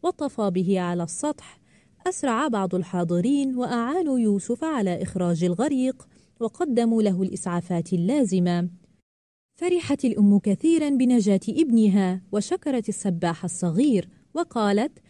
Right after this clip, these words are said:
"أنت سباح ماهر رغم صغر سنك." فأجابها: "لم أكن لأغامر بإنقاذ ابنك لو لم أكن أحسن السباحة، فأنا أمارس الرياضة ومولع بالسباحة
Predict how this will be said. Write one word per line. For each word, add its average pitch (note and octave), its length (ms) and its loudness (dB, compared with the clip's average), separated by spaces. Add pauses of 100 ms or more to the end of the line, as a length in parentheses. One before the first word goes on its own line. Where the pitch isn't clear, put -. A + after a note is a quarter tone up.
(260)
"أنت F#4+ 240 -4
سباح G#3 540 0
ماهر C#4+ 540 2
رغم C#4+ 540 -2
صغر G#3 400 0
سنك." F#3+ 540 0 (320)
فأجابها: A#3+ 800 0 (380)
"لم F#4 220 2
أكن A#3+ 220 -2
لأغامر A#3+ 720 0
بإنقاذ A#3+ 560 -2 (140)
ابنك B3+ 360 -2
لو C4 260 2
لم F3+ 240 0
أكن F#3 380 -4
أحسن C4 320 -6
السباحة، G3+ 800 -2 (300)
فأنا D4+ 440 -2
أمارس F3+ 480 0
الرياضة A#3+ 760 -2
ومولع B3+ 480 0
بالسباحة F#3 680 -2